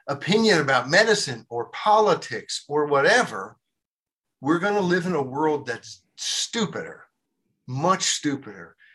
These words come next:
that isn't able to grapple with new problems because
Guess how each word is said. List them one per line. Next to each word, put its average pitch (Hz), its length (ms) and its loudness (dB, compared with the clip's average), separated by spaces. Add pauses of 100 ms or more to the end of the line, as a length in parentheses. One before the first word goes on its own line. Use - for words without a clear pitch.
(160)
that 143 280 2
isn't 214 460 2
able 117 520 -4 (280)
to - 80 -6
grapple 151 640 2
with 135 180 -4
new 147 320 0
problems 143 640 0
because 185 580 -2